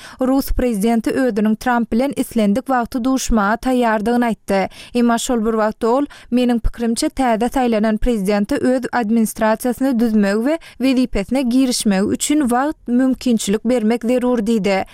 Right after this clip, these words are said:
Şu ýylyň oktyabr aýynda Trump eger prezidentlige saýlansa, onu öz wezipesine girişmeden ozal Putin bilen duşmagy gözüňünde tutjakdygyny aýdypdy.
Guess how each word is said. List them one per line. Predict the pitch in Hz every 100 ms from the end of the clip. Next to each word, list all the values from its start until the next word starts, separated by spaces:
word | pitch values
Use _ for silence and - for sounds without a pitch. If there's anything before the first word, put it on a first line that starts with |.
| -
Şu | - 302
ýylyň | 285 285
oktyabr | 262 - 277 269 262
aýynda | 262 254 247
Trump | - 269 302 -
eger | 247 240
prezidentlige | - 247 214 233 - 214
saýlansa, | 233 247 220 208 214 240
onu | 240 226 214
öz | 247 254
wezipesine | 247 254 226 220 220 - 220
girişmeden | 208 247 220 - 214 202 208
ozal | 247 247 302 339 - -
Putin | 294 285 - 262
bilen | 226 233 240
duşmagy | 262 262 - 226 214 226
gözüňünde | 262 262 240 208
tutjakdygyny | - - - 247 - 262 247
aýdypdy. | 240 202 - 202 196